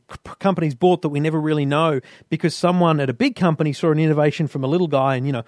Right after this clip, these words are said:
all those kind of things happen at a place like that because there's nowhere else to do it. There's nowhere else you can do that. Yeah, you can list a product on Kickstarter. Yeah, you can get big coverage on big websites, but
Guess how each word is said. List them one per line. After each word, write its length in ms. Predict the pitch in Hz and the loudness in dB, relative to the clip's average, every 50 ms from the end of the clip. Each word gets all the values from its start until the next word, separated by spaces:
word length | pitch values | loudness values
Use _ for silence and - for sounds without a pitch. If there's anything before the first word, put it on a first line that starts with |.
| - - _ _ - | -14 -20 _ _ -6
all 180 | 233 262 285 | -4 -2 0
those 240 | 247 226 240 247 208 | 0 0 0 -2 -2
kind 200 | - - 208 185 | -2 -2 0 0
of 80 | 170 - | 0 0
things 200 | 175 165 165 - | -2 -4 -4 -4
happen 300 | - - 175 - 247 233 | -6 -8 -8 -4 -2 -2
at 80 | 202 | 0
a 60 | 175 160 | 0 0
place 300 | - 170 147 139 - - | 0 0 0 0 0 -2
like 160 | 151 147 - | -4 -2 0
that 180 | 156 151 147 | -2 -4 -2
because 300 | - 160 - - 190 180 - - - - - _ _ _ _ - | -4 -4 0 0 0 -2 -2 -10 -20 -20 -20 _ _ _ _ -2
there's 180 | - 190 180 180 | 0 0 2 2
nowhere 280 | 220 254 269 240 240 247 | 2 4 6 8 8 8
else 180 | 247 220 - | 6 4 2
to 100 | - 180 | -2 -4
do 200 | 151 165 202 220 | -2 0 0 0
it. 100 | - - _ - | -2 -6 _ -4
There's 160 | 160 170 151 | -2 -2 0
nowhere 360 | 180 185 214 247 240 208 180 | 0 0 0 0 2 2 4
else 220 | 175 180 180 180 - | 4 2 2 -2 -6
you 80 | 175 | -8
can 140 | - 165 143 | -6 -6 -6
do 160 | 131 190 208 | -2 -2 0
that. 160 | 180 160 156 | 0 0 0
Yeah, 300 | 170 180 208 254 277 277 | -2 -4 -2 2 2 4
you 200 | 262 233 196 175 | 4 4 2 2
can 220 | 151 - 127 123 127 | 0 -2 -4 -4 -4
list 180 | 135 - - | -6 -6 -6
a 60 | 131 117 | -8 -6
product 320 | - 139 123 117 113 - | -4 -2 -2 -2 -4 -6
on 100 | 120 110 | -10 -10
Kickstarter. 500 | - - 139 131 - - - 139 135 139 | -8 -8 -8 -8 -8 -4 -4 -4 -4 -4
Yeah, 380 | 143 170 208 240 240 247 247 240 | -8 -8 -6 -2 0 2 4 4
you 220 | 233 208 170 147 | 4 2 2 0
can 120 | - 147 | -2 -4
get 220 | 131 135 127 135 - | -4 -4 -6 -6 -4
big 160 | 143 135 120 | -6 -8 -6
coverage 380 | - - 147 127 127 127 123 - | -4 -4 -4 -4 -4 -6 -6 -6
on 160 | 131 123 113 | -8 -8 -6
big 180 | 117 143 135 | -6 -8 -6
websites, 460 | 123 127 127 131 - - 120 113 113 - | -6 -6 -6 -6 -6 -6 -6 -6 -6 -8
but 160 | - - 156 | -6 -6 -6